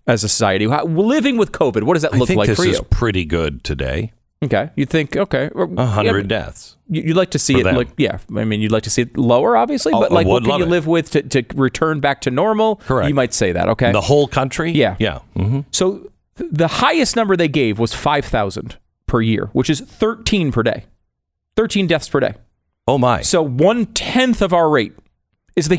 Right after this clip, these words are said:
Speaker 1: highest number they gave them. Three percent said they were willing to live with more than five thousand deaths per year, or about thirteen deaths per day.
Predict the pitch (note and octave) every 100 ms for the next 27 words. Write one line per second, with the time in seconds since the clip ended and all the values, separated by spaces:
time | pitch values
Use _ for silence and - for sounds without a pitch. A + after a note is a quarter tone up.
0 | - - - C#4 B3 - F#3+ F3+ D3+ A2+
1 | F#2 F2 _ _ _ _ _ _ _ _
2 | - G#3 D#4+ E4 C#4 C4+ - B2 - C#3+
3 | C3+ C3+ C#3 C3+ B2 B2+ B2 G#2 G#2+ A2
4 | G#2+ G#2+ - G#2+ A2 A2 G2+ G2+ G2+ F#2
5 | G2+ F#2+ - - G2 G2+ G2+ G2 F#2+ -
6 | - G2+ - G2 F#2+ F#2+ - F#2+ F2 G#2+